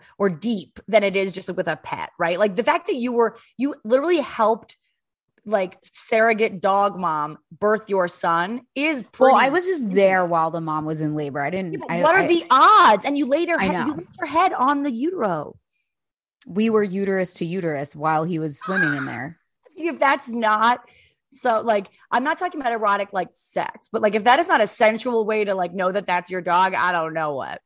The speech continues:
Speaker 2: Okay, sensual in terms of, of or having to do with senses, yes.
Speaker 1: Yeah, it, it, but, like, intimately, you know what I mean? Like, of, of or having to do with senses and, like,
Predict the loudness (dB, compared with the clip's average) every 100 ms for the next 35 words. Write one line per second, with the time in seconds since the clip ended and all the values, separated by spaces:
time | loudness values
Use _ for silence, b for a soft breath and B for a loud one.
0 | _ -4 -2 -2 0 0 0 -2 0 0
1 | 0 -2 -4 -4 -6 -4 -6 -8 -2 0
2 | 0 -2 -2 -2 -2 -6 -4 -4 -4 -4
3 | -4 -4 -2 -4 -6 -8 -6 -4 -4 -14
4 | -20 _ _ _ _ _ 4 6 6 4
5 | 2 2 0 -2 -2 -2 -2 -8 -10 -10
6 | -4 0 2 2 0 0 0 4 4 6
7 | 6 6 4 2 -6 -6 -6 -2 -4 -4
8 | -6 -4 -4 -4 -6